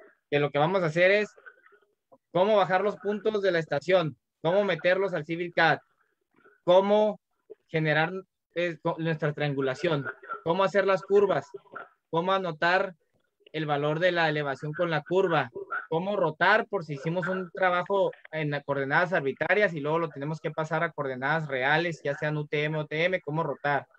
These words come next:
Luego vamos a revisar qué niveles traemos en la calle. Todo eso es el ejemplo que hicimos en Valle de Guadalupe hace como dos semanas.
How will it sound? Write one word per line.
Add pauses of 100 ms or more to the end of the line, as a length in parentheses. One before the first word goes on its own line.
(560)
Luego
vamos
a
revisar
qué
niveles
traemos
en
la
calle. (500)
Todo
eso
es
el
ejemplo
que
hicimos
en
Valle
de
Guadalupe
hace
como
dos
semanas.